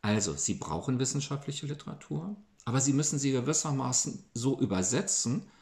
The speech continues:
dass Sie es für Ihre Zusammenhänge benutzen können und dass es auch für Ihre Leser relevant ist. Eine spannende, große Herausforderung und wir werden uns jetzt in den nächsten Sitzungen einmal genauer mit der Frage beschäftigen, wie ist überhaupt wissenschaftliche Literatur aufgebaut?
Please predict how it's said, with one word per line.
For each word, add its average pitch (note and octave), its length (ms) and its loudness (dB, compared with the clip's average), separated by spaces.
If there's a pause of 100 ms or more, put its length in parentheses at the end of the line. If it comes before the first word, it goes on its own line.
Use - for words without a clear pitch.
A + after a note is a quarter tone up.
(840)
dass B2 200 2
Sie A#2 100 2
es - 140 0
für - 160 -2 (100)
Ihre C#3 220 6
Zusammenhänge D3 640 2
benutzen C#3 460 0
können C#3 360 -2
und A#2+ 160 2
dass C3 160 0
es - 140 -2
auch - 120 -6
für - 120 -6
Ihre C#3+ 220 0
Leser A#2 420 2
relevant - 540 -8
ist. - 280 -16 (520)
Eine F#2 100 2
spannende, C3 580 2
große C3 500 0
Herausforderung D3 960 -2 (380)
und G#2+ 100 -4
wir B2+ 120 0
werden C#3+ 200 2
uns - 140 0
jetzt B2 240 -2
in G2+ 60 0
den G#2 120 2
nächsten C3 400 0
Sitzungen B2+ 600 0 (380)
einmal A#2 240 4
genauer A#2+ 380 0
mit G#2 160 0
der G#2 100 -2
Frage A2 340 -4
beschäftigen, F#2+ 580 -4
wie C3+ 120 0
ist - 200 0
überhaupt A#2+ 260 -4
wissenschaftliche A2+ 640 -6
Literatur G2+ 520 -8
aufgebaut? C#3 640 -8